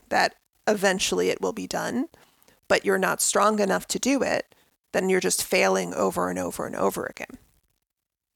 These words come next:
As opposed to doing educative movements like rolling around on the ground and, and using bands and weights in ways that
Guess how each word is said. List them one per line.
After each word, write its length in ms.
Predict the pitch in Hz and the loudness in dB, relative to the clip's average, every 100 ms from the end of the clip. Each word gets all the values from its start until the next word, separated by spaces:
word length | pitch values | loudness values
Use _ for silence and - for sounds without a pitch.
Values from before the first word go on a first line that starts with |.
| _ - - | _ -8 0
As 180 | 254 233 | 2 2
opposed 480 | - 214 202 - - | 0 0 0 0 -4
to 80 | |
doing 520 | 190 190 180 185 185 190 - - _ _ _ | -4 -2 -2 -2 -4 -8 -14 -20 _ _ _
educative 640 | 254 240 - 190 185 190 185 | 0 0 0 2 2 0 -4
movements 840 | 190 220 285 320 - - - - _ _ _ _ | -4 0 0 0 0 2 0 -2 _ _ _ _
like 340 | 214 170 - - _ _ _ _ | -8 -8 -12 -18 _ _ _ _
rolling 340 | 180 180 190 190 | -4 -2 0 0
around 400 | 190 190 202 190 | 0 2 2 0
on 120 | 196 | -2
the 60 | |
ground 720 | 190 190 196 202 226 247 247 - | 0 2 4 4 2 2 0 0
and, 340 | - - - - - - _ | -4 -6 -10 -14 -20 -20 _
and 520 | 180 185 - - - | -8 -6 -6 -8 -8
using 400 | 185 220 202 202 | -2 0 2 0
bands 840 | 190 180 180 180 202 240 262 254 - | 0 -2 -2 0 0 2 2 2 2
and 180 | 185 180 | 0 0
weights 400 | 175 - - - | -2 -2 0 0
in 100 | 180 | -2
ways 440 | 170 175 - - | -4 -4 -2 0
that 440 | - 170 - - | 0 0 -2 -10